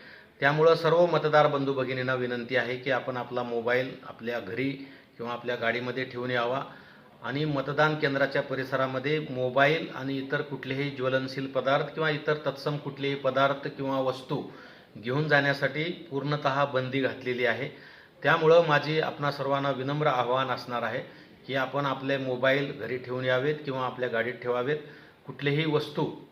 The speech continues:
मतदान केंद्रामध्ये घेऊन जाता येणार नाहीत, याची आपण खबरदारी घ्यावी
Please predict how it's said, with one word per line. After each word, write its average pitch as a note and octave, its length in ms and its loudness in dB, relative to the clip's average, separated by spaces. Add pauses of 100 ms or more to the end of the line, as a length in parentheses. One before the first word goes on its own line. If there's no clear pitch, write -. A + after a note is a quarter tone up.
(360)
मतदान C#3+ 440 2
केंद्रामध्ये C#3+ 520 2
घेऊन B2 300 -4
जाता B2 260 2
येणार B2+ 280 2
नाहीत, C3 320 -4
याची A#2+ 240 -2
आपण B2+ 280 -4 (100)
खबरदारी C3+ 500 2
घ्यावी B2+ 320 0